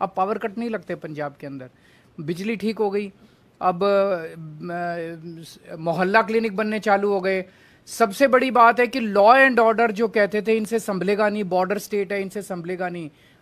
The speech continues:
अब law and order बिल्कुल स्टेबल हो गया वहाँ पे।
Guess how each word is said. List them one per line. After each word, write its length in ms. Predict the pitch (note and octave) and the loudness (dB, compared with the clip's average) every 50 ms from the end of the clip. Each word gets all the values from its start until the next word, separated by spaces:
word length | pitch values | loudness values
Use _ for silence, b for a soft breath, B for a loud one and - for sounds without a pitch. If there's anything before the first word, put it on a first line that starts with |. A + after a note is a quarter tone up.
| b b | b b
अब 160 | - B3 C4+ C4 | 2 2 4 4
law 300 | B3+ A#3+ A#3 G#3+ A3 A3+ | 4 4 4 6 6 4
and 100 | A3 G#3+ | 4 2
order 220 | G#3+ G#3 G3+ G#3+ | 0 2 2 0
बिल्कुल 340 | G#3+ G3 G#3+ G#3 F#3+ A3 G#3+ | -2 -2 -4 -4 -4 -6 -6
स्टेबल 380 | - - - G3 F#3 F3 F3+ F3 | -6 -4 -2 -2 -2 -2 -2 -4
हो 80 | D#3+ | -4
गया 180 | C3+ C#3 C3+ C3+ | -6 -8 -10 -12
वहाँ 160 | B2+ B2 A#2+ | -12 -14 -16
पे। 160 | - - B2+ | -16 -18 -20